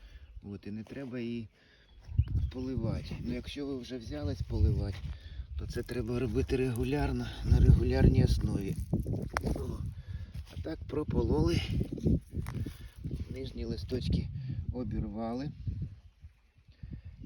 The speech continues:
І дивіться, щоб рослини не хворіли. О,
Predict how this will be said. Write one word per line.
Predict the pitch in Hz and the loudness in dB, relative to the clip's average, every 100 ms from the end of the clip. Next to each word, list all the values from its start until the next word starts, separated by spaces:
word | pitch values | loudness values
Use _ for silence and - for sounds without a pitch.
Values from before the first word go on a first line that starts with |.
| - | -10
І | - | -4
дивіться, | - 311 302 311 - | -2 -2 -2 -2 -2
щоб | - - - - - - - - - - - - - | 4 4 4 4 6 6 4 0 -4 -12 -14 -14 -14
рослини | - - 131 127 | -14 -12 -10 -8
не | 123 - | -6 -8
хворіли. | - 117 123 131 120 104 - - - - - - - - - - - - _ - _ - | -10 -10 -8 -6 -8 -10 -18 -20 -14 -8 -8 -8 -14 -10 -12 -12 -20 -20 _ -20 _ -18
О, | 101 | -14